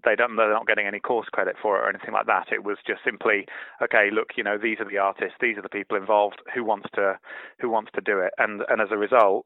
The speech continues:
you know, um, yeah, they've been super enthusiastic, really, really generous with their,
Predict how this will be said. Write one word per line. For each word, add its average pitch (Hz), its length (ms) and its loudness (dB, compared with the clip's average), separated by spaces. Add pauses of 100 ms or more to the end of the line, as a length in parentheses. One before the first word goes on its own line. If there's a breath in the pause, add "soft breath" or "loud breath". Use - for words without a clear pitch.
(160)
you 107 160 -4
know, 98 220 -2 (240)
um, 98 340 -2 (100)
yeah, 101 180 0
they've 98 200 -4
been 95 220 -6 (300)
super 131 280 -2
enthusiastic, 98 720 -4 (100)
really, 120 480 0
really 98 260 -2
generous 98 420 0
with 98 180 -4
their, 98 260 2